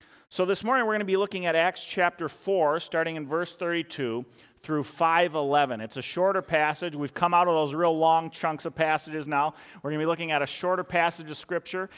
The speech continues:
And in today's passage, we're gonna see one of the great heroes of the faith in the New Testament,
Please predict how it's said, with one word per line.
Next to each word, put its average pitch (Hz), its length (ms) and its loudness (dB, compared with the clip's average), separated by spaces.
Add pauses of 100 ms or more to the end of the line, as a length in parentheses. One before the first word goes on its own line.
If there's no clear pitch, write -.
(140)
And 185 120 4
in 240 100 2
today's 240 340 2
passage, 220 440 2
we're 208 140 -2
gonna 220 120 0
see 220 200 -6
one 202 180 2
of 180 60 2
the 170 60 0
great 165 360 0
heroes 190 880 0 (260)
of 160 160 2
the 156 100 -2
faith 170 380 2
in 165 120 -6
the 156 80 -4
New 151 140 -4
Testament, 151 580 -2